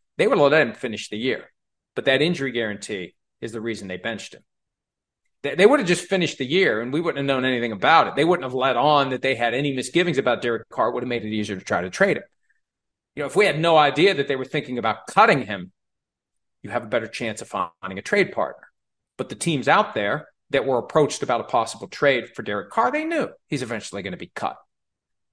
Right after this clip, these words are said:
So to perpetuate the ruse of,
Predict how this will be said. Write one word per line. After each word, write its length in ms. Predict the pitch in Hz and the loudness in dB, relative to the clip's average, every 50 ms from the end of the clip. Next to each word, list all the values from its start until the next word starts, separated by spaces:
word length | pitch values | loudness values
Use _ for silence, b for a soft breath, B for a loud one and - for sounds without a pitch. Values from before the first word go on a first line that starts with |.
| _ _ _ | _ _ _
So 420 | - - - 175 160 151 - - - _ _ _ _ _ _ - | -6 0 4 4 4 4 2 -2 -10 _ _ _ _ _ _ -2
to 100 | - 170 | -2 0
perpetuate 800 | - 160 156 - - 220 220 220 - 180 165 165 160 151 - - | 0 0 0 2 4 2 2 4 2 2 4 4 2 2 0 -4
the 80 | 131 | -4
ruse 460 | 127 123 151 214 240 233 185 151 - 160 | -2 2 2 2 4 2 0 0 2 2
of, 200 | 143 131 - | 2 2 0